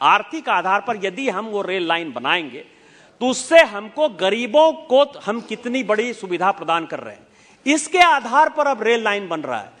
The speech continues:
और मैं उसका सबसे पहला जो है, उदाहरण हूं कि मेरे क्षेत्र में एक रेल लाइन गोड्डा to पीरपैंती जो बनते बनते रुक गई थी, राज्य सरकार ने पैसा देने से मना कर दिया था, तो मैं आपके माध्यम से माननीय वित्त मंत्री जी का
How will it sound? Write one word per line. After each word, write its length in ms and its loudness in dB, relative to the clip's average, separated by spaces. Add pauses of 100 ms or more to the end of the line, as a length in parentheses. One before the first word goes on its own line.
(260)
और 160 6
मैं 260 0
उसका 720 2
सबसे 440 2
पहला 400 2
जो 140 -2
है, 140 2
उदाहरण 460 2
हूं 180 -6 (380)
कि 100 -2
मेरे 320 2
क्षेत्र 400 -6
में 240 -4
एक 220 -2
रेल 220 -2
लाइन 320 0 (280)
गोड्डा 340 0
to 180 -8
पीरपैंती 600 -4 (360)
जो 100 6
बनते 360 0
बनते 320 -2
रुक 140 -4
गई 180 0
थी, 160 -4
राज्य 240 0
सरकार 400 -2
ने 100 -8
पैसा 300 -2
देने 260 -6
से 140 -6
मना 240 2
कर 160 -6
दिया 220 0
था, 300 -6 (220)
तो 60 -2
मैं 120 4
आपके 280 0
माध्यम 360 -2
से 140 -4
माननीय 280 -4
वित्त 200 -6
मंत्री 320 -6
जी 140 -8
का 280 2